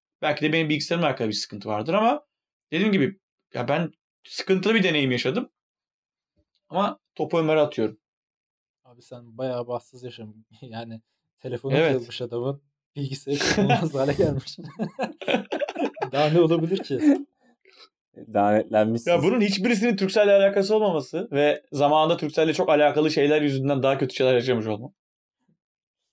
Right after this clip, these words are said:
Speaker 2: Şimdi ben
Speaker 3: Okey,
Speaker 2: başlayayım
Speaker 3: o
Speaker 2: mı?
Speaker 3: zaman
Speaker 2: Tak tak.
Speaker 1: Buyur.
Speaker 3: şöyle giriş yapayım ben. Ee... GeForce Now nedir, ne değildir o zaman Ömer Alp Çapkın bizlere anlatıyor.
Speaker 1: Evet,
Speaker 3: Buyurun,
Speaker 1: Game
Speaker 3: dinleyelim.
Speaker 1: Plus'la birlikte.
Speaker 2: Öncelikle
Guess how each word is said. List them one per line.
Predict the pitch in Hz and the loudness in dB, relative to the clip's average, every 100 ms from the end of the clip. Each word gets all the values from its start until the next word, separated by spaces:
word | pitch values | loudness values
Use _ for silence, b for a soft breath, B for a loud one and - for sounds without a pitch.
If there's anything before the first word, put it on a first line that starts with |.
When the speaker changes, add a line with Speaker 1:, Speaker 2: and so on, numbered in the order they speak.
| _ _ _ _ _ _ _ _ _ _ _ | _ _ _ _ _ _ _ _ _ _ _
Speaker 2:
Şimdi | - 147 127 | -12 -8 -6
ben | 139 | -4
Speaker 3:
Okey, | 104 | -2
Speaker 2:
başlayayım | - 90 143 | -2 -2 -2
Speaker 3:
o | |
Speaker 2:
mı? | 135 | 0
Speaker 3:
zaman | 135 139 143 _ _ _ _ | 0 0 -4 _ _ _ _
Speaker 2:
Tak | 123 - | -20 -12
tak. | 120 | 0
Speaker 1:
Buyur. | 135 123 - _ - | 2 2 -2 _ -12
Speaker 3:
şöyle | - 113 113 | -2 0 0
giriş | 117 107 - | 0 -4 -4
yapayım | 113 120 113 | -4 -4 -4
ben. | 107 139 _ _ _ 85 | -6 -6 _ _ _ -12
Ee... | 85 87 80 - _ _ _ _ _ 110 | -8 -6 -8 -16 _ _ _ _ _ -4
GeForce | 117 117 113 110 - | -4 -4 -8 -8 -6
Now | 110 107 110 | -2 -2 0
nedir, | 120 101 110 - | -2 -2 -10 -8
ne | 107 107 | -6 -4
değildir | 104 98 104 | -2 -2 -2
o | 101 | -2
zaman | 92 113 - | -2 -4 -6
Ömer | 104 101 | -4 -2
Alp | 95 95 | -2 -2
Çapkın | 104 95 - 107 | -6 -6 -8 -10
bizlere | 98 95 87 101 | -8 -6 -2 0
anlatıyor. | 101 101 95 104 95 | 0 -2 0 -2 0
Speaker 1:
Evet, | 131 113 98 | 0 0 0
Speaker 3:
Buyurun, | - 156 127 | -2 0 0
Speaker 1:
Game | 151 | 0
Speaker 3:
dinleyelim. | 156 147 | 2 2
Speaker 1:
Plus'la | 143 131 160 | 0 0 -2
birlikte. | 143 127 - 113 - _ _ _ _ _ _ | 0 -2 -6 -10 -12 _ _ _ _ _ _
Speaker 2:
Öncelikle | 135 147 151 160 160 143 110 | -6 -4 -2 -4 -6 -8 -8